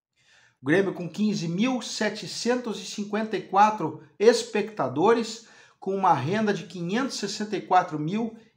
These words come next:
e dez cruzeiros, valor da época.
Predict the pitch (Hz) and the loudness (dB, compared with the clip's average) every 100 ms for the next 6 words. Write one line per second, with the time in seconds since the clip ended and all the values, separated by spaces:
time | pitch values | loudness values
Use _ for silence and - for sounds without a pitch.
0 | - 185 143 139 185 - - - - _ | -14 -12 0 4 4 4 -4 -10 -16 _
1 | _ _ _ 220 269 156 127 175 233 139 | _ _ _ 2 4 2 2 2 4 2
2 | 120 - - - - _ _ _ _ _ | 0 -4 -12 -14 -20 _ _ _ _ _
3 | 131 127 135 139 151 131 123 - - | -2 0 0 0 0 0 -4 -12 -20